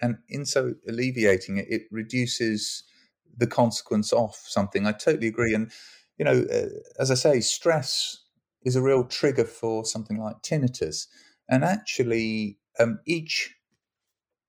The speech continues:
different system that you address will reduce a degree of stress in your lives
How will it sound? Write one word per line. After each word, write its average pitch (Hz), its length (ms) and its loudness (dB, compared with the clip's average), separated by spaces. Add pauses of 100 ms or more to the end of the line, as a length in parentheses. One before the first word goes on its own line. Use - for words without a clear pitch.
(160)
different 156 380 4
system - 460 0
that 101 160 -4
you 104 140 -2
address 107 500 0
will 117 180 -2
reduce 123 380 -2
a 110 60 -2
degree 127 320 0
of 117 80 0
stress - 400 -4
in 107 80 -2
your 123 220 4
lives 92 840 -2